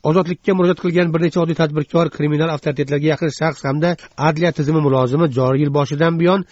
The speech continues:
Toshkent shahri va viloyat hududiga tizginsiz to'qsoninchi yillar alomatlari qayta boshlanganini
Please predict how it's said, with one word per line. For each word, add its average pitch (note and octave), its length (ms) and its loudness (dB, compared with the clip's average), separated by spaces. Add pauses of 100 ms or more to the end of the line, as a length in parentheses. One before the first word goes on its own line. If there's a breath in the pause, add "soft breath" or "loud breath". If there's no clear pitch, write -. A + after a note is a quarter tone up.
(140 soft breath)
Toshkent E3+ 420 0
shahri E3+ 420 0
va C#3+ 140 2
viloyat C#3 320 0
hududiga D#3 460 0 (300 soft breath)
tizginsiz D3+ 520 0
to'qsoninchi D#3+ 460 0
yillar F3+ 200 0
alomatlari D3 480 0
qayta C#3 220 -2 (120)
boshlanganini C#3+ 580 0